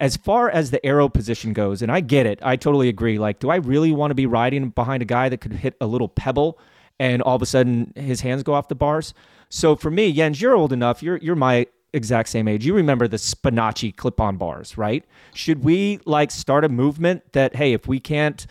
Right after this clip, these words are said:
put our an-, hands on top of the bars and hold on to, I don't know, a cable with, like, one finger, that we can have the Spinacci bars back? Were you a fan of Spinacci bars?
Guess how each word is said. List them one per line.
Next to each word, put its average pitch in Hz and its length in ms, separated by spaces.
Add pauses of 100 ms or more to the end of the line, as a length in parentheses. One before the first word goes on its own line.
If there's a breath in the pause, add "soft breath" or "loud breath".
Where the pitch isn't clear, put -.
(240 soft breath)
put 143 120
our 139 140
an-, 135 300
hands 139 320
on 131 120
top 135 200
of 117 60
the 120 80
bars 127 360
and 117 100
hold 127 200
on 127 160
to, 123 140
I 117 80
don't 123 120
know, 104 160
a 95 60
cable 135 540
with, 113 180
like, 110 220
one 123 220
finger, 147 440 (300 soft breath)
that 139 120
we 135 120
can 127 140
have 135 180
the 123 60
Spinacci 120 500
bars 165 240
back? 190 320
Were 131 80
you 180 180
a 190 40
fan 190 340
of 220 80
Spinacci 214 440
bars? 233 400